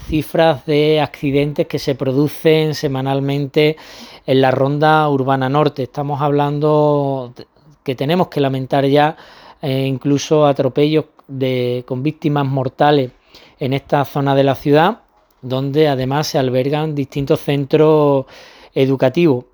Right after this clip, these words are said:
Eh, desgraciadamente, el ayuntamiento ha realizado un par de acciones, como la colocación de cámaras y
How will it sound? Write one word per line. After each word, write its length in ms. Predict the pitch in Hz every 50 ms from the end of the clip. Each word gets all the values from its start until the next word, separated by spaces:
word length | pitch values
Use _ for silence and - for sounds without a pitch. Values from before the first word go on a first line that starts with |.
| _ _ _ _ _ _ _ _
Eh, 220 | - 156 143 143 139
desgraciadamente, 920 | 139 156 139 156 147 - - - 170 170 170 160 160 160 160 156 175 170
el 80 | 165 156
ayuntamiento 1800 | 147 143 143 143 135 135 135 135 139 143 147 151 151 143 - 165 160 160 160 156 151 147 143 139 135 135 131 131 127 127 127 123 123 - 139 131 _ _ _ _ _ _ _ _
ha 640 | - 131 135 135 135 135 135 135 135 127 127 123 123 139 - _ -
realizado 800 | 143 143 135 131 135 123 - - - 175 185 185 165 143 131 - _ - - - - _ _
un 140 | 160 147 131
par 200 | - 147 147 143
de 120 | 143 139
acciones, 640 | 131 - - - - 160 160 170 175 165 151 139 117
como 300 | - - 151 135 135 131
la 380 | 131 131 131 131 131 127 131 127
colocación 600 | - - 135 131 131 - 135 - - - 143 139
de 120 | 135 131 131
cámaras 600 | - 156 156 160 156 151 143 139 135 127 117 127
y 240 | 135 135 143 147